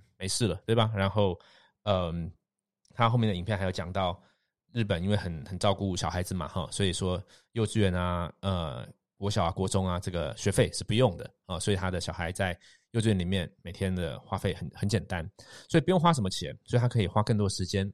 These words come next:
生活，在那边骑车啦、呃，做自己喜欢的事情啊，然后创自己喜欢的事业，这个样子。好，那我们不禁就在思考，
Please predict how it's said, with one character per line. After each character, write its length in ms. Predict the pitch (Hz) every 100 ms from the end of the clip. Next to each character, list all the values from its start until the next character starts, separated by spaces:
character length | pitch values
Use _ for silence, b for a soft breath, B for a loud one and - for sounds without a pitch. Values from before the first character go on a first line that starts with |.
| -
生 220 | - 120
活， 360 | 120 - 80 -
在 120 | -
那 60 | 95
边 140 | 92
骑 260 | 92 - 95
车 240 | - 104
啦、 260 | 101 98 101 - _ _
呃， 120 | 107 95
做 140 | 104
自 60 | 104
己 80 |
喜 120 | 98 90
欢 100 | 90
的 40 |
事 160 | 98 107
情 200 | - 80
啊， 200 | 78 80
然 100 | -
后 60 | 95
创 260 | - 110 90
自 100 | 101
己 60 |
喜 140 | 87 98
欢 80 |
的 80 | 92
事 240 | 95 113 85
业， 180 | 87 - _
这 100 | -
个 60 | 92
样 180 | 87 80
子。 120 | - _
好， 200 | - - - _ _ _ -
那 80 |
我 60 | 170
们 60 | 120
不 60 |
禁 120 | 139
就 60 | 127
在 60 | 117
思 220 | - 107
考， 260 | - -